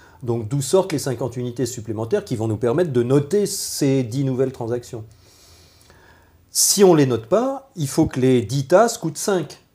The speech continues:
Et là, on peut toujours tenir notre comptabilité avec cinquante unités. D'accord ? Et on met, au lieu de mettre cinq fois dix, on met dix fois cinq. Les prix ont été divisés par deux.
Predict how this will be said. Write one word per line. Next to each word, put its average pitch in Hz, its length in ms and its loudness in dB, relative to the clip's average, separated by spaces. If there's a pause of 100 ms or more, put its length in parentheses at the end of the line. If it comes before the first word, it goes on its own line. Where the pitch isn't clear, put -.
(240)
Et 98 100 -8
là, 127 100 -2
on 170 140 0
peut 123 120 -4
toujours 127 380 2
tenir 143 280 0
notre 127 140 -2
comptabilité 110 580 -6
avec 147 180 -2
cinquante 151 400 -8
unités. 143 400 -8 (480)
D'accord ? 143 340 -8 (1040)
Et 104 100 -10
on 98 120 -8
met, 120 220 -2
au 120 100 -4
lieu 110 140 -2
de 110 80 -8
mettre 131 280 0
cinq 123 280 -4
fois 110 220 -2
dix, 185 480 -6
on 101 80 -8
met 120 160 0
dix 107 180 -10
fois 165 220 -4
cinq. 139 500 -6
Les 95 80 -8
prix - 180 -6
ont 151 80 0
été 127 200 -2
divisés 113 320 -8
par 135 220 -4
deux. 117 160 -6